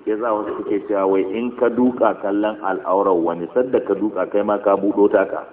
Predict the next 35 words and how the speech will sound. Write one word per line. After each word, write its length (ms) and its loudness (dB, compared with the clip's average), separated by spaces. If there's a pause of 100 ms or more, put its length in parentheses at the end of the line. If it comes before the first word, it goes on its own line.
(220)
Saboda 240 -2
haka 160 -2
da 140 0
ka 160 2
kallo 400 0
wancan 240 -8
sai 180 -2
su 80 -8
ma 160 -4
su 160 -12
kallo 320 -8
ta 80 -8
ka. 160 -14 (1600)
"Wa 120 -18
man 160 -4
yattabi'u 480 -2
Allahu 420 0
awratahu," 680 0
duk 160 0
wanda 400 2
Allah 400 2
ko 80 4
ya 80 6
bi 160 4
al'aurarsa, 800 0 (320)
"yafdahu 1040 -4
fi 280 -6
jawfi 400 -4
baytihi," 680 -8
to 200 -2
sai 200 2
ya 160 4
kunyata 680 -2
shi 80 -8 (120)
a 80 2